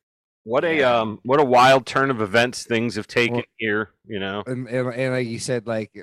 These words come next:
Speaker 2: about our administration getting one right, you know, it's like a, a blind squirrel finds a nut every once in a while.
Speaker 1: <laughs>
Speaker 2: And after, like, weeks straight of, like, "And they're going to attack. Now, just kidding.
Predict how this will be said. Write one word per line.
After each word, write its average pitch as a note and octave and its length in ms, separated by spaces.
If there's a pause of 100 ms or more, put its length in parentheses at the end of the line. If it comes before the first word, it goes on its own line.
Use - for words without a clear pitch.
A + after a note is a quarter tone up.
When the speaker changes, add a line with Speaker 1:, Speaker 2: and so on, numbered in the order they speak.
Speaker 2:
about G#2 340
our G#2 140
administration G#2 960
getting G#2 300
one G2 200
right, F#2 360
you G2 220
know, G2 140
it's F#2+ 240
like F#2+ 220
a, F2+ 220
a F#2 40
blind F#2+ 460
squirrel F#2+ 600 (300)
finds G2 260
a G2 60
nut F#2+ 260
every F#2+ 220
once F#2 340
in G2 80
a F2+ 60
while. F#2 320
Speaker 1:
<laughs> F#2 80
Speaker 2:
And F#2+ 160
after, A#2+ 400
like, A2+ 200
weeks B2 360
straight A#2+ 360
of, G#2+ 140
like, G2+ 380 (360)
"And E3 560
they're E3 100
going E3+ 220
to E3+ 80
attack. F3 420 (120)
Now, F#3 300
just B2 280
kidding. B2 360